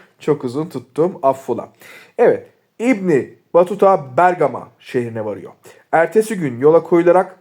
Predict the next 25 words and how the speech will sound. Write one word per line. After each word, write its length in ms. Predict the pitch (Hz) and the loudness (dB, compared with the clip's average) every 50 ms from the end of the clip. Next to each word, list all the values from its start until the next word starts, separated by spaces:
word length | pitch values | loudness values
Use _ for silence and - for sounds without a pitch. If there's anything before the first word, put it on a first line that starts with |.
| _ _ _ 143 | _ _ _ -20
Bergama'ya 760 | 127 123 139 160 170 170 160 151 151 135 127 120 120 113 | -8 -2 0 2 2 2 2 0 0 0 2 0 0 0
vardık." 400 | 117 113 113 110 110 113 107 _ | 0 0 -2 -2 -4 -8 -16 _
diyor. 220 | - 120 113 107 101 - _ _ _ _ _ | -8 -6 -4 -4 -6 -8 _ _ _ _ _
Nereden? 600 | 143 156 165 151 131 127 135 151 185 208 190 - _ | 2 4 4 4 4 4 2 2 2 -2 -6 -14 _
İzmir 360 | 160 160 170 151 139 147 147 151 | -10 -8 -8 -6 -6 -4 0 0
ve 80 | 147 | 0
Manisa'dan 580 | 139 131 135 139 147 147 - 135 123 117 113 113 | 0 0 -2 -4 -4 -4 -4 -2 0 0 -2 -4
çıkıyordu. 680 | - - - - 170 175 170 160 170 180 196 196 - - - _ _ _ _ _ _ _ - | -10 -16 -12 -2 0 0 2 4 4 4 4 2 0 -8 -18 _ _ _ _ _ _ _ 0
Bergama'ya 560 | 147 156 156 151 139 127 123 110 107 104 98 | 2 2 2 0 -2 -4 -4 -4 -6 -6 -8
vardık 340 | 101 101 101 104 - _ _ | -8 -10 -10 -12 -16 _ _
diyor. 160 | 98 98 95 | -12 -12 -4
"Harap 400 | - 156 190 254 269 254 - - | -2 2 2 2 2 0 -2 -6
bir 100 | 151 131 | -6 -6
şehir 400 | - - - 101 92 95 - - - | -6 -10 -12 -12 -12 -12 -12 -6 -2
ama 200 | 143 156 151 151 | 0 0 0 0
tepedeki 440 | 165 156 156 156 151 151 - - | 0 -2 -2 -2 -6 -6 -10 -14
kalesi 440 | _ - 147 131 123 120 123 - 120 | _ 0 2 2 2 0 -2 -8 -10
hala 640 | 110 120 160 175 180 170 160 147 147 175 190 - - _ _ _ _ | -6 -2 0 2 2 2 2 2 2 0 0 -4 -12 _ _ _ _
sapasağlam." 680 | - - 139 - 202 196 196 175 139 120 101 90 85 - - - | -8 -6 -2 0 -2 0 2 0 0 0 -2 -6 -12 -14 -18 -20
diyor. 180 | - - - | -20 -20 -20
Filozof 520 | - _ - 131 131 127 131 131 - - - | -20 _ -2 0 0 2 0 -2 -2 -2 -4
Eflatun'un 960 | 143 139 - - 160 143 131 117 151 - - 107 117 139 170 196 196 190 - _ _ _ _ _ - | -4 -4 0 0 0 2 2 0 -2 -8 -14 -10 -6 -4 -4 -4 -4 -8 -14 _ _ _ _ _ -4
bu 160 | 220 240 185 | -2 -2 0
belde 300 | 180 156 139 127 120 - | 0 -2 -2 -2 -6 -4
ahalisinden 800 | 104 127 143 147 143 135 123 117 - - - 120 117 110 107 | -4 -4 -2 0 -2 -2 -2 -6 -12 -16 -16 -12 -12 -12 -12